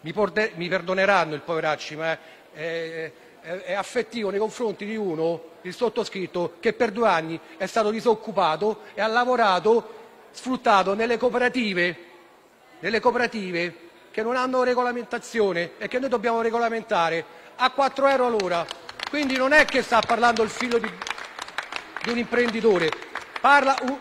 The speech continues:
operaio, quindi lo, la conosco bene, quindi ho evitato le percentuali, fare la ricerca su Google,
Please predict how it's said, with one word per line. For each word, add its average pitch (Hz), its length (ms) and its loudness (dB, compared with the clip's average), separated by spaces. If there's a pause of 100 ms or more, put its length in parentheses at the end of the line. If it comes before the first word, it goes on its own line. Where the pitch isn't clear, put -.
operaio, 196 880 4 (200)
quindi 247 220 0
lo, 208 240 2
la 196 100 4
conosco 220 360 0
bene, 175 280 2
quindi 202 200 -4
ho 180 100 4
evitato 185 480 0
le 170 80 -8
percentuali, 175 720 -4
fare 175 180 -4
la 175 80 -2
ricerca 180 380 -6
su 190 120 -8
Google, 165 320 -8